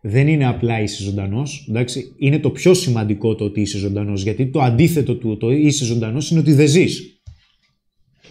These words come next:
Οπότε και υπαρξιακά έχει κάποια βαρύτητα αυτό. Παρόλο που υπάρχουν και άλλες αναλύσεις από τον Ρότζερς που το συνδέει και αναπτυξιακά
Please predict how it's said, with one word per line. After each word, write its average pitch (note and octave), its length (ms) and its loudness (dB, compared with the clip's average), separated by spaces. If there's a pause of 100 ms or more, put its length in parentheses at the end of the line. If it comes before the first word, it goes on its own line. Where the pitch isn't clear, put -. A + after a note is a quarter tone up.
(1080)
Οπότε D#3+ 680 0
και D#3 120 0
υπαρξιακά D3 1080 -2 (480)
έχει F3 240 2
κάποια E3+ 280 0
βαρύτητα D3 460 2
αυτό. F2+ 300 -14 (720)
Παρόλο C#3+ 280 4
που C3 60 2
υπάρχουν C#3 300 0
και C#3+ 100 0
άλλες D3+ 220 0
αναλύσεις A2 420 -4
από A2 140 -4
τον G#2 140 -6
Ρότζερς G#2+ 560 -6
που G#2+ 340 -6
το A2+ 60 -6
συνδέει A#2 460 -2
και A#2+ 120 -4
αναπτυξιακά A2 1000 -6